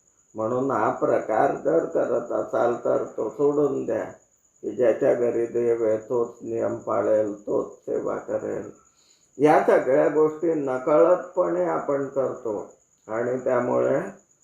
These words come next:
कुलस्वामिनीचा रोष आपण ओढवून घेत असतो. अजून एक प्रकार लोकांमध्ये असतो,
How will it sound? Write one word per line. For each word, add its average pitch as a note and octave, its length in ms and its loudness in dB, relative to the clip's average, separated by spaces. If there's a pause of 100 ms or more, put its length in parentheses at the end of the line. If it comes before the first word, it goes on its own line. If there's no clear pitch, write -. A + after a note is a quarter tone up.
(160)
कुलस्वामिनीचा B2+ 1300 0
रोष B2+ 480 0
आपण C#3 380 0
ओढवून A2+ 580 -2
घेत G2+ 320 -4
असतो. - 460 -10 (1700)
अजून F#3 420 4
एक F3+ 260 0
प्रकार E3 420 0
लोकांमध्ये D3 800 0
असतो, B2 640 -4